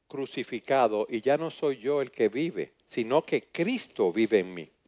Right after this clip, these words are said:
Y la vida que ahora vivo en la carne, la vivo por la fe en el Hijo de Dios, el cual me amó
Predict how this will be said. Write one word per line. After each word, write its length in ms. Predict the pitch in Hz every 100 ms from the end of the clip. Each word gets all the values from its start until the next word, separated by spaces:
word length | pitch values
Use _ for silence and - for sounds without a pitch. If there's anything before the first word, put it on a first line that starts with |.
| _ _ _ _ _ _ _
Y 140 | 165 165
la 200 | 156 143
vida 580 | 139 240 240 151 117
que 180 | 113 135
ahora 320 | 117 170 175
vivo 360 | 131 147 185 185
en 120 | 160
la 160 | 135 -
carne, 520 | 147 139 117 107 104
la 140 | 120
vivo 280 | 120 170 185
por 260 | 180 156 139
la 160 | 117
fe 500 | 110 - 202 247 -
en 80 | 123
el 140 | 120 123
Hijo 220 | 135 139
de 120 | 127
Dios, 460 | 110 107 98 98 -
el 220 | 117 113
cual 260 | - 123 117
me 160 | 117
amó 480 | 110 110 156 226 247